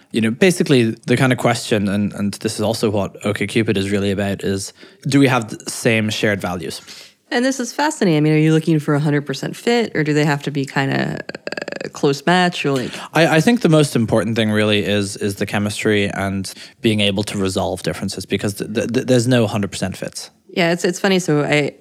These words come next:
Speaker 2: I give a lot of advice to people from my old accelerator 'cause I try to
Speaker 1: Mm-hmm.
Speaker 2: give back.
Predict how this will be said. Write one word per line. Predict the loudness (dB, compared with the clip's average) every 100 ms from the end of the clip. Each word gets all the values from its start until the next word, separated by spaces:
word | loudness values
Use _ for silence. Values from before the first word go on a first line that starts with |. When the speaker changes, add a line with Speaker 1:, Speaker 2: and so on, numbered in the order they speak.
| _ -4
Speaker 2:
I | -2
give | 2 2
a |
lot | 4 4
of | 2
advice | 2 2 0 -2
to | 0 0 0
people | -2 -2
from | -2 0
my | 0
old | 0 -2
accelerator | 0 0 2 0 -2
'cause | -6
I | -4
try | -2
to | 0
Speaker 1:
Mm-hmm. |
Speaker 2:
give | -2
back. | -2 -2 -2 -6 -18